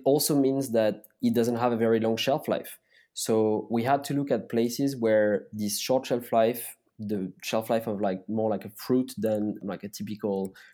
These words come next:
container, was going to work. And so we focused on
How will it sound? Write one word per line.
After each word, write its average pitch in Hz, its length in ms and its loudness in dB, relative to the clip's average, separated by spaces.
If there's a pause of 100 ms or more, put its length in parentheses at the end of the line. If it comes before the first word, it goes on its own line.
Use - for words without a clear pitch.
container, 117 560 0 (340)
was 117 280 2
going 113 240 2
to 110 120 -8
work. 110 360 0 (120)
And 110 320 0
so 110 400 2
we 110 180 -2
focused 123 440 -2
on 110 220 0